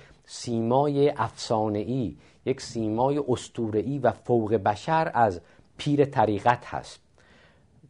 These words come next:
تا از این طریق مخاطب یعنی مرید رو تحریک کنه، عواطفش رو بشورانه،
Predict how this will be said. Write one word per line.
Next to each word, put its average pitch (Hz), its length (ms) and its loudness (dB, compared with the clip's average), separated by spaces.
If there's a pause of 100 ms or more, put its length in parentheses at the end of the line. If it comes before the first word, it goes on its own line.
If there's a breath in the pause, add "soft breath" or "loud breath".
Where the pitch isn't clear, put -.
تا 127 120 6
از 120 180 4
این 127 160 0
طریق 156 500 0 (480 soft breath)
مخاطب 117 760 6
یعنی 107 320 0
مرید 127 500 0
رو 143 360 6 (280 loud breath)
تحریک 139 500 0
کنه، 87 360 -8 (640 soft breath)
عواطفش 123 640 4
رو 139 140 4
بشورانه، 92 760 0